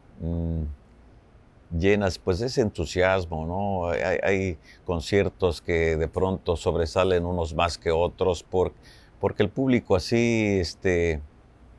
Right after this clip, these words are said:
eh, se adapta o no sé, ellos toman también. Yo siempre he pensado que el público es parte del,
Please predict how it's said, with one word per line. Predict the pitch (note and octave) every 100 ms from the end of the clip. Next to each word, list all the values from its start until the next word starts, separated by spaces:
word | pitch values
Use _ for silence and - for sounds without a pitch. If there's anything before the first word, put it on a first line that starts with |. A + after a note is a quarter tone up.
| - - - - - -
eh, | B1 F2 E2+ D#2+ D#2 C2+ - - -
se | - - G2
adapta | F#2 G#2+ G#2+ - G2
o |
no | G2 G2
sé, | - G2 F2+ F#2
ellos | G2 F2 -
toman | G2+ F#2+
también. | E2+ F2 F2 F#2+
Yo | G#2+ B2+
siempre | - C3+ -
he |
pensado | G#2 D3+ A2+ G#2+ G2
que |
el | F#2+
público | E2 G2 G2+ F#2 G2+ G#2+ - - - - - - - - - -
es | G2 -
parte | - F#2 G2 E2 G2 F2
del, | E2 C#2+